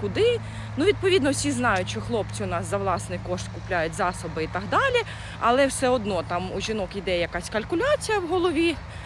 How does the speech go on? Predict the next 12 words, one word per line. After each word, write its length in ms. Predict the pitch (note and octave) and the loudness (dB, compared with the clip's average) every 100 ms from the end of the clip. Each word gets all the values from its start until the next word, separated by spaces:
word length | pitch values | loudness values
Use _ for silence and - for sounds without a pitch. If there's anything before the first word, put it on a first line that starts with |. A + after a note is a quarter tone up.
| - - - | -12 -12 -4
що 140 | - | 0
їм 220 | C4 C4 | 2 2
з 60 | A3+ | 2
дитиною 520 | G#3 A3+ A#3+ G#3+ G3 | -2 0 0 2 0
там 200 | G3 F#3 | 0 2
не 100 | G#3 | 2
вистачає, 800 | F#3+ - C4 - B4 C5+ A4 A4 - - - - - - - - - - | 0 0 -2 0 2 4 4 2 0 -8 -8 -8 -8 -8 -10 -10 -8 -2
а 400 | G#3+ A3 A3 A3 - | 0 4 4 4 2
куди 320 | C#4 C4 E4 | -2 2 2
все 240 | - C#4+ | 2 -2
дівається, 540 | B3 C4+ G#4+ B4 - D#4 | 0 2 2 2 2 2
незрозуміло. 880 | E4+ D4 F4 D4 F#4+ C4 D3+ C#3+ | 2 4 2 4 4 4 2 -2